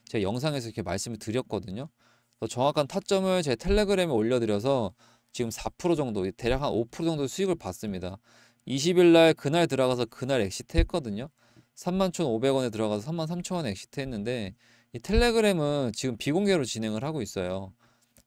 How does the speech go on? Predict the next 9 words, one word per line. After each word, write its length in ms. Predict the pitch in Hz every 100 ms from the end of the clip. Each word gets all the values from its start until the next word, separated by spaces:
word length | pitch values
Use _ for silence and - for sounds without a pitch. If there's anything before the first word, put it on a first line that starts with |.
| _ _ _
이게 100 | 110
공개를 480 | 113 139 156 180 180
해놨더니 520 | 170 165 160 147 143
광고하시는 580 | - 127 143 175 165 170
분들이나 420 | 156 147 143 139
홍보하시는 540 | 143 208 220 208 196
분, 300 | 170 165 143 -
분들이 340 | - 135 147 131
많아서 640 | 92 101 104 139 131